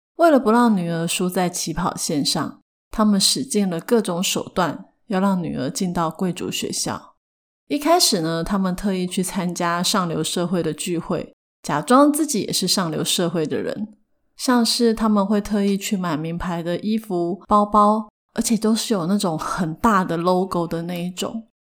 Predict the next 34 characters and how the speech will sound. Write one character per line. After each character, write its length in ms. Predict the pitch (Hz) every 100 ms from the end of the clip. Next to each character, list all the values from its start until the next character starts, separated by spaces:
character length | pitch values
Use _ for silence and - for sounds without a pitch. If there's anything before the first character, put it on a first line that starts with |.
| _ _ _
把 120 | - 180
这 140 | 254
些 200 | 277 294
衣 120 | 302
服、 140 | 294 226
包 180 | 247
包 260 | 247 247 247
穿 260 | 254 226 220
戴 140 | 220
在 160 | 208 208
身 240 | - 190
上， 520 | 196 214 180 196 - _ _
生 260 | - 240
怕 180 | 247 254
别 200 | 220 180
人 160 | 175 175
不 100 | 190
知 120 | 196
道 320 | 185 185 151 -
他 160 | -
们 180 | 180 170
很 260 | 175 - 156
有 160 | 156 -
钱。 440 | - - - 220 - _ _ _ _
但 180 | 320 302
是 220 | 294 294
呢， 420 | 262 254 254 254 247
这 80 |
种 200 | 247 208
浮 260 | 180 - 185
夸 260 | 180 214 208
的 160 | 190
举 280 | 185 - 180
止， 420 | 185 - 156 165